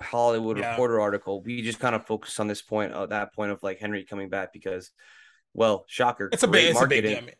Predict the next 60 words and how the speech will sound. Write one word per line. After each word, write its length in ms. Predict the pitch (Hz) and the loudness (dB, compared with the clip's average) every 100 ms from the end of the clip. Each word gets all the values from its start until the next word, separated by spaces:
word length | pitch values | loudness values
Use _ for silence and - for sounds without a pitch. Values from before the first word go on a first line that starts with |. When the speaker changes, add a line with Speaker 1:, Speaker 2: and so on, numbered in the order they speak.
| _ | _
Speaker 2:
it's 100 | 160 | -2
Speaker 1:
It's 80 | 127 | -2
Speaker 2:
a 40 | 120 | 4
Speaker 1:
great 240 | 151 160 | 4 6
Speaker 2:
big, 0 | |
yeah, 80 | 170 | 4
it's, 100 | 180 | 4
Speaker 1:
marketing, 240 | 131 104 95 | 2 0 0
but 80 | |
Speaker 2:
it's, 60 | 127 | 0
Speaker 1:
it's 0 | |
Speaker 2:
it's 80 | 123 | 2
Speaker 1:
also 200 | 214 233 | 4 4
Speaker 2:
great 100 | 214 | 6
Speaker 1:
great 180 | 220 160 | 4 4
Speaker 2:
marketing, 140 | 175 | 2
yeah. 120 | 165 | 0
Speaker 1:
marketing. 400 | 113 87 78 117 - | -2 -8 -16 -20 -20
It's 120 | - - | -20 -6
fantastic. 760 | 170 156 170 156 175 170 - _ _ - | -4 -2 -4 -2 -2 -2 -4 _ _ -2
Speaker 2:
Yeah. 80 | |
Speaker 1:
Can't, 140 | 165 - _ | -2 -4 _
can't 260 | - 170 185 | 0 0 2
you 100 | 185 | 0
imagine, 500 | 156 135 139 143 151 | 2 2 2 0 -2
like, 160 | 127 127 | 0 -2
after, 240 | 127 123 | -4 -4
like, 140 | 117 - | -4 -6
two 160 | 123 | -4
or 40 | 127 | -4
three 180 | 127 | -4
weeks 240 | 110 113 120 | -4 -4 -4
that, 100 | 107 | -2
that 100 | 107 | -2
they 80 | 107 | -2
just, 260 | 107 - _ _ _ | -4 -10 _ _ _
they 80 | 117 | -6
just 140 | 107 - | -4 -2
say, 120 | 107 | -4
"Fuck 280 | - 107 - | -2 -4 -6
it, 60 | _ _ _ | _ _ _
just 160 | - - | -14 -6
release 260 | 104 101 - | -4 -4 -8
the, 220 | 104 - | -12 -10
release 340 | 98 113 117 117 | -4 -4 -2 -4
the 80 | 113 | -6
scene." 420 | - 110 127 143 _ _ _ _ | -4 -2 -4 -6 _ _ _ _
Like, 160 | 120 123 | -2 0
it'll 100 | 170 | 0
be, 80 | 160 | 0
Speaker 2:
Yeah, 220 | 131 127 | 2 2
I 20 | |
Speaker 1:
it'll 40 | - | 2
be 100 | 120 | 0
Speaker 2:
know, 80 | |
right? 160 | 117 - | 0 0
Speaker 1:
viewed 180 | 160 143 | 0 0
millions 340 | 165 165 160 | 2 2 2
of 100 | 151 | 0
times. 340 | 160 123 90 | 0 -2 -2